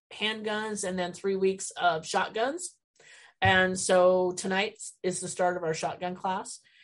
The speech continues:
And then we'll start this again, and, and then we'll start offering some of those classes out at, uh, the Outdoor Ed Center in Lincoln. But almost every week there are classes, um, archery classes there,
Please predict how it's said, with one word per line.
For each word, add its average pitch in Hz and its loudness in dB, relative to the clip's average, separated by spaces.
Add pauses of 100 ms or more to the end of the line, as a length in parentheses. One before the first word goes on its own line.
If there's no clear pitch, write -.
(320)
And 190 4 (100)
then 208 0
we'll 214 4
start 202 0
this 208 0
again, 190 2
and, 190 -4 (100)
and 185 0
then 185 0
we'll 185 -4
start 180 0
offering 175 -2
some 185 -6
of 170 -4
those 165 -2
classes 165 -4
out 160 0
at, 156 0 (100)
uh, 156 -2
the 156 -6
Outdoor 151 -2
Ed 160 0
Center 160 -6
in 147 -6
Lincoln. 151 -6 (300)
But - 2
almost 240 6
every 202 2
week 185 0
there 180 2
are 170 2
classes, 165 0
um, 160 0 (240)
archery 170 2
classes 160 -2
there, 151 0